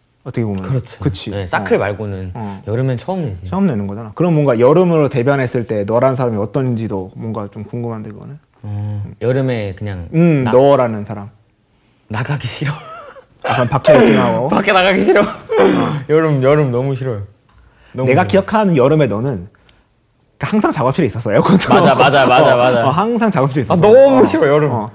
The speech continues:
Speaker 2: 너무
Speaker 1: 근데
Speaker 2: 싫어.
Speaker 1: 나도 여름을 별로 안 좋아하고,
Speaker 2: 네.
Speaker 1: 어, <laughs> 그 너도 싫어했던 것 같아,
Speaker 2: 네.
Speaker 1: 여름을.
Speaker 2: 그러니까 약간
Speaker 1: 음.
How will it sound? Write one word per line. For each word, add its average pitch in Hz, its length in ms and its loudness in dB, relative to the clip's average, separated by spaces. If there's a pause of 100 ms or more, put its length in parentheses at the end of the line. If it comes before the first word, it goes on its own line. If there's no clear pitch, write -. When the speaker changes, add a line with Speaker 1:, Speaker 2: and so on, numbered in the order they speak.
(180)
Speaker 2:
너무 170 160 2
Speaker 1:
근데 220 80 6
Speaker 2:
싫어. 143 280 0
Speaker 1:
나도 185 380 4
여름을 185 240 6
별로 147 160 2
안 113 140 -2
좋아하고, 117 260 0
Speaker 2:
네. 110 240 0
Speaker 1:
어, 113 60 -4 (100)
<laughs> 170 60 -2
그 - 140 0
너도 165 340 4
싫어했던 196 380 0
것 107 80 -2
같아, 104 100 -4
Speaker 2:
네. 113 60 -2
Speaker 1:
여름을. 113 440 -6 (100)
Speaker 2:
그러니까 160 120 0
약간 147 400 -2 (100)
Speaker 1:
음. 113 180 -10